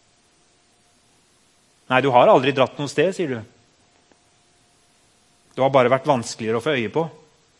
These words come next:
Du har alltid oppholdt deg like i nærheten.» Men når det ikke har vært plass til deg i de flotte kirkene, da har du funnet deg et enklere husrom, hvor de alltid har funnet en ekstra stol og en ekstra seng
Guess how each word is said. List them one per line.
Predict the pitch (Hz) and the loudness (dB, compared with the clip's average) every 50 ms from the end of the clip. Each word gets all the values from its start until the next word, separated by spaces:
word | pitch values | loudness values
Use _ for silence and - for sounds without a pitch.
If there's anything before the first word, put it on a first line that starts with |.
| _ _ _ _ _ _ _ _ _ _ _ _ _ _ _ _ _ _ _ _ _ _ _ _ _ _ _ _ _ _ _ - | _ _ _ _ _ _ _ _ _ _ _ _ _ _ _ _ _ _ _ _ _ _ _ _ _ _ _ _ _ _ _ -2
Du | 123 | 0
har | 139 123 | 0 0
alltid | 113 113 - 175 135 | 0 -2 -4 -4 -4
oppholdt | 117 - - - 127 117 - - | -6 -6 -6 -4 -4 -4 -2 0
deg | 139 139 135 | 0 0 0
like | 139 131 110 - - 131 | -2 -4 -6 -8 -8 -8
i | 131 | -6
nærheten.» | 123 107 107 107 - - 180 180 160 _ _ _ _ _ _ _ _ _ _ _ _ _ _ _ _ _ _ _ _ _ _ _ _ _ _ _ _ _ _ _ _ _ _ _ _ _ _ _ _ _ _ _ _ _ _ _ _ _ _ - 131 | -4 -4 -4 -6 -6 -8 -10 -12 -12 _ _ _ _ _ _ _ _ _ _ _ _ _ _ _ _ _ _ _ _ _ _ _ _ _ _ _ _ _ _ _ _ _ _ _ _ _ _ _ _ _ _ _ _ _ _ _ _ _ _ -10 -8
Men | 131 | -4
når | 131 135 139 | -2 0 -2
det | 147 123 | 0 2
ikke | 139 123 | 2 4
har | 123 | 4
vært | 139 139 - | 2 0 0
plass | - 123 120 - - | -2 -2 -2 -2 -6
til | - 151 131 | -6 -2 2
deg | 127 117 135 135 | 2 2 2 0
i | 127 | -2
de | 123 143 135 | -6 -6 -4
flotte | - 156 - - 139 | -4 -4 -2 -4 -4
kirkene, | - 170 143 120 - 123 123 143 | -2 -2 -2 -2 -4 -4 -2 -2
da | 147 135 131 | 2 2 4
har | 120 123 123 127 | 4 4 2 2
du | 143 185 - | 0 -4 -6
funnet | - 156 131 117 110 | -6 -4 -4 -4 -2
deg | - 135 139 | -2 -2 -2
et | - 170 143 | -2 -6 -6
enklere | 120 104 - - 117 131 143 147 | -6 -8 -8 -8 -8 -6 -4 -4
husrom, | 123 110 - - 131 151 165 156 127 - - - - - - - - - - _ _ _ _ - | -6 -6 -6 -2 -2 -2 -2 -4 -8 -12 -18 -20 -20 -20 -20 -20 -20 -20 -20 _ _ _ _ -12
hvor | 120 127 139 | -8 -6 -4
de | |
alltid | 160 120 113 107 - 131 131 | -2 -4 -4 -4 -4 -8 -6
har | 131 | -6
funnet | - 127 107 - 120 | -6 -8 -8 -8 -10
en | 127 143 | -10 -12
ekstra | 113 110 - - - - 127 123 | -12 -16 -16 -14 -8 -8 -8 -8
stol | - - 127 127 139 127 | -8 -10 -10 -10 -8 -8
og | 131 | -8
en | 123 117 | -8 -8
ekstra | 110 - - - - 123 - | -10 -12 -12 -10 -10 -10 -8
seng | - 123 104 98 | -8 -10 -10 -10